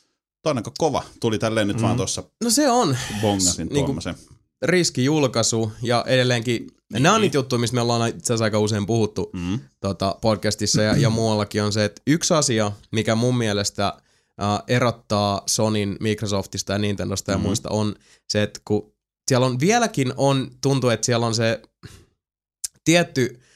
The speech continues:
Speaker 3: osasto niinku Sonyn päättävä, niinku siellä päättävässä elimessä, jolla on niinku
Speaker 1: Elin.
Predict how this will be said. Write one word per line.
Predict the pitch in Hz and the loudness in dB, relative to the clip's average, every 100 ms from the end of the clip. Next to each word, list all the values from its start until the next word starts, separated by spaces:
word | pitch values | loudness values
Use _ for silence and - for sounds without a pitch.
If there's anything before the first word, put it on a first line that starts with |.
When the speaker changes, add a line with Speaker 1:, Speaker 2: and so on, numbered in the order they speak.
| _ - | _ 0
Speaker 3:
osasto | 135 147 139 - - 104 - _ _ _ _ _ 101 | 2 4 2 2 0 -2 -2 _ _ _ _ _ -12
niinku | 95 110 | -10 -6
Sonyn | - 127 123 113 | 0 2 2 0
päättävä, | 131 131 123 107 104 101 | 2 2 0 -2 0 -2
niinku | 107 104 - | -4 -6 -6
siellä | - 110 107 - | -2 -2 -2 -2
päättävässä | 135 127 127 107 - - | 0 0 0 0 0 0
elimessä, | 113 113 107 101 - | -2 -2 -2 -2 0
jolla | 107 117 | 0 2
on | 120 | 0
niinku | 113 110 - | -2 -4 -6
Speaker 1:
Elin. | - 82 85 90 | -12 -12 -10 -12